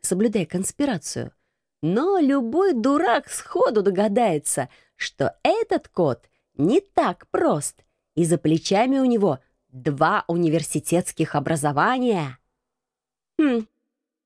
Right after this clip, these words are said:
пожалуй, мне пора переодеться». Я поспешно нырнула за ширму, подальше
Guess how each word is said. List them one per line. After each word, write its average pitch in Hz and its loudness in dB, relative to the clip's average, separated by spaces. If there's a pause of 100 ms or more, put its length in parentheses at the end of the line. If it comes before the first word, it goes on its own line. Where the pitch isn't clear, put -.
(220)
пожалуй, 440 4
мне 440 4
пора 311 0
переодеться». 233 -2 (880)
Я 180 -2
поспешно 160 -2
нырнула 151 2
за 135 0
ширму, 285 2 (380)
подальше 170 -2